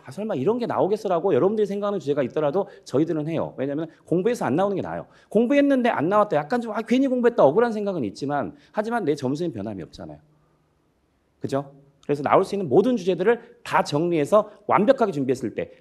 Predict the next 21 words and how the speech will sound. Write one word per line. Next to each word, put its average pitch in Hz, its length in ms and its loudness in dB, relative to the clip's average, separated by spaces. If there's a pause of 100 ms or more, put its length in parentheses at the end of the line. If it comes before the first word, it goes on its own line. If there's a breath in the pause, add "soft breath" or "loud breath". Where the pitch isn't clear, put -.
예를 254 160 6
들어 254 160 6
선생님 262 300 0
같은 240 260 0
경우에 165 300 2
유월이나 226 420 2
구월 175 340 4
수능 233 380 -2 (380 soft breath)
제가 202 220 2
지구학 208 280 4
원, 170 160 4
투 233 80 -2
시험을 240 240 0
봐요. 117 320 2 (640)
제가 190 180 -4
무조건 214 280 0
몇 131 80 2
점 214 160 -2
나올 170 140 0
것 123 100 -4
같아요? 73 280 -10